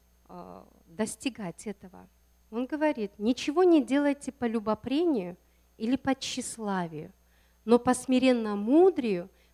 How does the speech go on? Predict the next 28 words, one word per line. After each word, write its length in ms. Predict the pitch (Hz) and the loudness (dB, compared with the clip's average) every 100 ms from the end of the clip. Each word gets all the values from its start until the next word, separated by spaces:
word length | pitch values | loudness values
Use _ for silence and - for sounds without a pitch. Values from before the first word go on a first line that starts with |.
| _ | _
почитайте 1160 | 233 220 - 208 - 240 302 339 330 - 185 180 _ _ _ | -2 -2 -4 -6 -2 0 2 2 -2 -6 -6 -6 _ _ _
один 640 | 208 233 214 262 330 294 202 | -2 -2 -2 -4 -2 -2 -4
другого 720 | 220 226 202 285 381 359 214 | -4 -4 4 8 8 8 0
высшим 480 | 180 285 - - 311 | 0 -4 -4 -4 -6
себя". 640 | - 311 254 247 202 170 _ _ _ _ - | -4 -6 -2 -2 -2 -6 _ _ _ _ -2
Не 220 | 220 285 | 2 4
о 60 | 311 | 2
себе 360 | - 302 349 | -2 6 6
только 340 | 359 330 - 302 | 6 2 2 -2
каждый 440 | 294 294 285 254 | 0 -2 0 -6
заботься, 760 | 220 247 208 196 175 - - - _ _ - | 0 0 0 -8 -8 -10 -18 -18 _ _ -4
но 200 | 208 214 | 4 4
каждый 760 | 214 254 302 320 262 214 180 _ | 4 0 2 2 0 -4 -4 _
и 120 | 220 | 0
о 140 | 226 226 | 2 2
других. 640 | 208 208 175 175 170 - _ _ _ _ _ _ | 0 -4 -4 -8 -12 -12 _ _ _ _ _ _
Ибо 360 | 233 240 202 190 | -4 -2 0 -2
в 120 | 185 | 0
вас 280 | 262 330 285 | 2 2 2
должны 520 | 269 254 233 233 202 | 2 2 0 -2 -2
быть 200 | 185 - | -4 -10
те 200 | - 240 | -4 -2
же 160 | 202 | -2
чувствования, 1000 | 185 - 311 370 - 269 208 196 180 185 _ _ _ | -10 -6 -2 -2 -2 -6 -4 -4 -6 -10 _ _ _
какие 500 | - 220 - 359 370 | -4 -4 0 4 4
во 140 | 254 208 | 2 -4
Христе 600 | - 196 - - 269 269 | -6 -18 -18 -12 -6 -4
Иисусе. 800 | 247 - - 196 - - 160 | -4 -8 -10 -12 -12 -12 -16